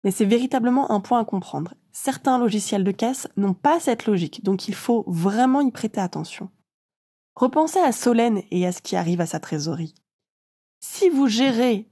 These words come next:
votre trésorerie de vente de bons cadeaux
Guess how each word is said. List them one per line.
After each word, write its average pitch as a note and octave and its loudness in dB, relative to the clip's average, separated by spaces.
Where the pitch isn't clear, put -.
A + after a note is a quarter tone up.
votre F#3 -2
trésorerie G#3+ 2
de F#3 0
vente F3+ 2
de E3+ -2
bons F3 2
cadeaux F3 0